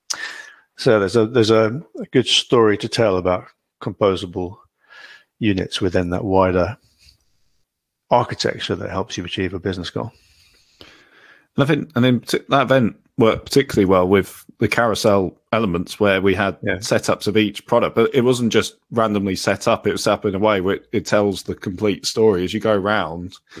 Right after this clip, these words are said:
Speaker 2: So
Speaker 1: Yeah.
Speaker 2: you have all these elements in place, then you've got Sensei at the end where the data gets pushed and you get your, your insights as well. So I guess
Speaker 1: Exactly.
Speaker 2: is that, uh, so from your point of view, that's,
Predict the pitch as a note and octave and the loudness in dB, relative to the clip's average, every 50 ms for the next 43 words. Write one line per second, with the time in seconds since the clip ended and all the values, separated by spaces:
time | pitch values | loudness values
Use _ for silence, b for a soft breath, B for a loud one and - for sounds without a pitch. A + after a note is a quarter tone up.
0 | B B B B - - A2+ G2 F2+ F2+ F#2+ G2 G#2 B2+ C3+ B2+ B2 A2+ A2+ A#2 | B B B B -6 -4 -2 -2 -2 -2 -4 -2 0 2 2 2 2 2 2 2
1 | A#2 A2+ A2 G#2 G2+ - G2+ F#2 G2 G2+ G2 F2+ - G#2 G#2 G2+ F#2 - - - | 2 0 -2 -2 -6 -8 -8 -4 -2 -2 -2 -2 -4 -4 -4 -4 -4 -6 -8 -10
2 | - - - - G2 F2+ - F#2+ E2 - - E2+ F2+ F2+ F2+ F2 - G2 F#2 F#2+ | -8 -6 -6 -6 -6 -4 -4 -4 -4 -6 -6 -6 -6 -6 -6 -6 -4 -2 0 0
3 | G2 - B B B B B B B B B - - A2 F#2+ F#2 - - - - | -2 -2 B B B B B B B B B -4 -2 -2 -2 -2 -4 -6 -8 -4
4 | - - A2+ G2+ - - G#2 G2 F#2 F#2+ - G#2 G2 - - G#2 G2 G2 G2 G2 | 0 2 2 2 2 0 0 0 0 0 0 -2 -2 0 0 0 0 0 0 -2
5 | - - _ _ _ _ - A#2 G#2+ G#2 G2 - - _ _ _ _ _ - A#2+ | -4 -8 _ _ _ _ 0 2 4 4 2 0 -2 _ _ _ _ _ 0 2
6 | A2+ A#2+ A2 - - E2 D2+ - - - F#2 F2 - A2+ A2 F#2+ E2 D#2+ - F#2+ | 2 2 0 -2 -4 -6 -6 -6 -8 -8 -6 -2 0 2 2 2 0 0 0 0
7 | F#2+ G2 F#2 F2+ - B B B B B A#2 G2 - - - B2+ B2+ - C#3 A#2+ | 0 0 0 -2 -6 B B B B B -8 -4 -2 0 0 0 2 0 0 2
8 | C3+ A#2+ - - - _ _ _ - - - - - _ - - B2 G#2+ G2+ A#2 | 2 0 0 -2 -10 _ _ _ -10 -8 -8 -8 -10 _ -2 0 0 2 4 4
9 | B2 C#3 D3 - - G#2 F2 E2 F#2+ F#2+ G2 A2 G#2 - - - - - | 6 6 6 4 2 -2 -2 -2 -2 -2 0 0 0 -2 -4 -8 -10 -10